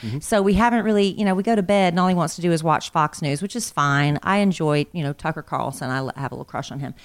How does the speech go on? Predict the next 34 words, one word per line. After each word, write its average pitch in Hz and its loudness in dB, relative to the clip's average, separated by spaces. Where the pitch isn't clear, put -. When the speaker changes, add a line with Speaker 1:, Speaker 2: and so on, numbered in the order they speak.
Speaker 2:
And 196 2
that's 226 -2
fine. 147 0
But 185 -6
in 185 -2
the 175 -2
living 277 2
Speaker 1:
Fair, - -
Speaker 2:
room 180 2
Speaker 1:
fair 151 4
and 151 4
balanced. 160 -2
Speaker 2:
Yeah, 160 0
very 202 0
Speaker 1:
Yeah. 208 2
Speaker 2:
fair 180 -4
and 170 -2
balanced. - -4
Speaker 1:
Yeah. 139 0
Speaker 2:
But 202 -2
in 196 2
the 196 2
living 269 2
room, 214 2
I 185 -2
was 165 -6
like, - -10
"Ugh." 208 -2
I, 196 -4
I've 202 0
started 247 2
opening 202 0
my 175 4
laptop 175 2